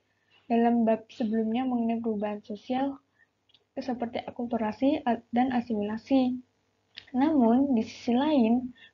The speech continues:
globalisasi juga membawa dampak negatif dalam bidang sosbud, yaitu lunturnya bu-, kebudayaan asli, sehingga memicu konflik. Ini khususnya untuk konflik-konflik yang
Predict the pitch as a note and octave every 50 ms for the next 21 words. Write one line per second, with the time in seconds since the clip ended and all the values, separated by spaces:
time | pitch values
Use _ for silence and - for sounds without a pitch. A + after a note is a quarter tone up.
0 | _ - A#3 A#3 G#3+ G3+ A3 A3 G#3+ A3 - A#3 A3+ - D4 D#4 D4+ B3+ A#3 G3+
1 | A3 B3+ C#4 C#4+ C4 A#3+ A3+ G#3+ A3+ B3 C#4+ C4+ B3 A3+ A3+ A3 - - G#3+ G#3+
2 | G#3 G#3+ G#3 G#3 - D4 D4 - - - - - A3+ G#3+ G#3+ A3 A3 A3 A3 A3+
3 | - _ _ _ _ _ _ _ _ - - _ A#3+ A3 G#3+ A3 A3 - B3+ B3
4 | A#3+ - C#4+ D4 D4 - - _ - A#3+ A3+ A3+ A3+ - D4+ D#4 D#4+ D#4 C4+ A#3+
5 | A#3 A#3 A#3 A3+ A3+ B3 C#4 D4 C#4 B3+ A#3 A#3 - - - A#3 G#3+ A3 A3 G3+
6 | G#3+ G#3+ G#3+ G3+ - A3 A3+ - - G#3 G3+ - - B3 C4+ D4+ F4 F4 - _
7 | - - _ _ _ _ _ _ _ _ _ _ _ _ _ _ _ _ _ _
8 | _ _ _ _ _ _ - - C4 C4 D4+ E4+ E4+ C#4+ A#3+ A#3 A3+ A#3+ B3+ B3+
9 | B3+ - _ _ _ _ _ A#3+ A3 A3+ A3+ A3+ C4+ C4+ C4+ - A#3+ A#3 A#3+ -
10 | - C#4+ C#4 C4+ - - _ _ _ _ _ _ _ _ _ _ _ _ _ _
11 | _ _ _ _ _ _ _ _ _ - - B3 A#3+ C#4 D#4 D4+ D4 C#4 C#4 C4+
12 | B3 B3+ - D#4 D4+ C#4 C4 C4 B3+ - - B3+ B3 A#3+ B3 B3+ B3 B3+ - A3+
13 | - - B3 A#3 A3+ - - A#3+ A#3+ - A#3 A#3 A#3 A#3 A#3 A#3 A#3 A3+ A3+ A#3+